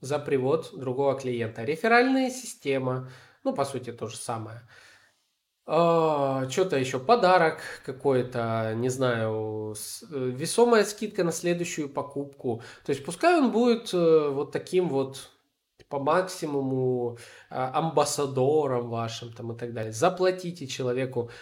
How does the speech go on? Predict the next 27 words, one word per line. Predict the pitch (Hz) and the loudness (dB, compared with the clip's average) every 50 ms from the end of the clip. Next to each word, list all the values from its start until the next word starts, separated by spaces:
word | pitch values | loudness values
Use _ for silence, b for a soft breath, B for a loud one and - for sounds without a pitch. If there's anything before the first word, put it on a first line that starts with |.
| B B B 131 | B B B -6
блогеру, | 127 139 151 160 175 175 170 160 139 143 131 123 117 113 113 - - - - | -4 0 2 4 6 6 6 6 4 2 2 2 2 -2 -4 -8 -12 -14 -8
за | 117 127 131 | -4 -4 -2
то, | 131 160 160 160 | 2 2 2 2
чтобы | 160 - 147 135 131 127 | 2 -2 -6 -2 0 0
он | 127 127 | 0 0
стал | 127 - - 139 127 127 123 120 120 120 - | -2 -4 -2 0 0 2 2 0 0 -2 -4
амбассадором | 135 131 131 131 123 117 - 131 123 123 120 120 123 117 113 113 113 113 - - | -4 -2 0 0 -2 -2 -2 -6 -2 0 2 2 2 2 -2 -4 -6 -10 -12 -10
вашего | 127 120 113 110 - - 117 117 | -6 -6 -6 -6 -6 -10 -12 -10
бренда. | 120 120 120 113 113 110 104 - B B B B B B B B B B B _ _ _ _ _ _ - | -8 -6 -4 -4 -4 -6 -8 -10 B B B B B B B B B B B _ _ _ _ _ _ -8
И, | 151 180 208 214 214 208 202 196 185 | -4 -2 -2 0 0 2 6 8 8
э, | 180 175 165 160 151 147 143 139 | 8 10 8 8 8 8 6 4
вы | 135 185 247 247 | 2 0 -2 4
получаете, | 269 226 190 165 147 - - 156 165 190 214 220 214 - 160 | 6 6 6 6 2 0 0 2 4 4 2 2 0 -4 -4
вот, | 135 131 143 160 156 - - - - | -2 0 -2 -2 -2 -4 -14 -16 -14
э, | - 151 147 135 131 127 127 123 | -10 -6 -6 -4 -2 -4 -4 -4
выстраивается | 131 135 131 - - 135 143 165 202 220 226 226 220 - - 143 | -4 -6 -6 -2 0 2 4 4 4 4 2 2 0 -2 -6 -6
вот | 131 131 135 | -6 -6 -6
такое | - - - - 208 226 214 | -8 -8 -2 0 0 0 0
полностью | - 160 160 180 180 180 180 - - 151 147 147 143 139 139 135 127 127 123 123 120 120 - | 0 0 0 0 0 -4 -6 -8 -12 -10 -8 -6 -6 -4 -4 -4 -4 -4 -6 -6 -8 0 2
комьюнити, | 165 170 170 147 139 139 135 139 156 180 180 - 214 | 2 2 2 2 -2 -2 -2 -2 -2 -4 -4 -4 -6
брендовое | 175 165 156 139 127 123 123 135 139 156 160 160 | -4 0 0 0 0 0 0 -2 -2 0 -2 -2
комьюнити, | 160 - 160 156 151 160 170 165 165 156 151 - - 147 139 131 B B B B B B | -2 -2 -6 -6 -4 -4 -4 -4 -4 -6 -10 -8 -8 -8 -8 -10 B B B B B B
потом | - 139 135 131 165 151 147 131 | -8 -6 0 2 2 2 2 0
вокруг | 143 151 151 - 180 180 175 160 | -2 -2 -2 0 -2 0 0 2
вашего | 143 147 147 147 - 143 135 127 | 0 0 0 0 -2 -4 -4 -4
бренда. | 131 131 127 123 120 123 147 | -2 0 0 0 0 2 0
Это | 175 175 214 196 - | 2 4 4 2 2